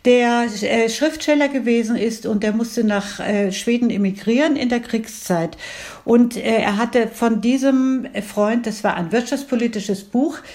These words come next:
herausgegeben, der hieß Kurt Heinig. Und dieser Kurt Heinig hatte halt mit Friedrich Oetinger Kontakt, Briefkontakt und sagte, "Du musst mal raus aus dem, äh, dunklen, äh,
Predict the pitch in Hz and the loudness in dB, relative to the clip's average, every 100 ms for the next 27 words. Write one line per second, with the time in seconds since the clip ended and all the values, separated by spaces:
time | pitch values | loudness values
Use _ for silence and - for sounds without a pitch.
0 | - - 196 185 175 185 247 233 254 277 | -20 -4 -2 0 0 0 -6 -2 -2 2
1 | 247 175 196 196 - 214 214 180 180 180 | 0 0 -2 -6 -2 -2 -2 0 2 0
2 | 165 - - - - 214 214 254 277 294 | -2 -12 -20 -20 -8 -2 2 2 2 0
3 | 294 285 277 240 254 294 294 - 233 226 | 2 -2 0 0 4 4 2 -2 -2 0
4 | 220 196 196 196 - 196 202 - - 220 | 0 0 -2 -2 -4 -4 -4 -12 -6 -2
5 | 202 185 208 208 185 175 - 165 - 339 | -2 -2 -4 0 -2 -2 -4 -6 -2 -4
6 | 339 - - - 294 294 - 277 247 240 | -6 -16 -14 -2 -2 0 -2 -2 0 -4
7 | - 208 196 208 208 220 - - - - | -2 -4 0 -2 0 -4 -4 -14 -14 0
8 | 247 240 294 285 254 226 165 202 277 302 | 4 6 4 2 0 0 0 2 2 2
9 | - 220 220 240 226 226 233 - 226 220 | -2 -2 -2 0 0 -2 -4 -2 0 0
10 | 214 - - - - 269 320 320 269 247 | -2 -10 -18 -20 0 4 4 4 4 4
11 | 240 240 240 - - 233 226 220 | 6 4 4 0 -4 -2 0 0